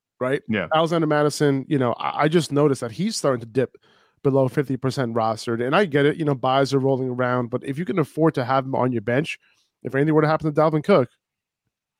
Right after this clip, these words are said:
Speaker 1: you don't have to worry about fighting your league mates, grabbing him off of waivers. People are gonna be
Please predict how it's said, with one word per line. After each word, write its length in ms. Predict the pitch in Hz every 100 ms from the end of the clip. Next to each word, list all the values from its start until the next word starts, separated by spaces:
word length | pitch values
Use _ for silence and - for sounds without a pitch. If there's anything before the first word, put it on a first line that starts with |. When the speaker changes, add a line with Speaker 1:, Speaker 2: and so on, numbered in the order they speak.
| _ _ -
Speaker 1:
you 80 |
don't 80 | 135
have 120 | 156
to 80 | 165
worry 200 | 151 190
about 240 | 143 131 -
fighting 300 | 135 135 143
your 80 | 135
league 220 | 170 135
mates, 200 | 120 -
grabbing 340 | - 127 135
him 160 | 131 127
off 160 | 127 117
of 80 |
waivers. 400 | 107 147 120 110 104
People 220 | 127 127
are 40 |
gonna 140 | 123 127
be 160 | 123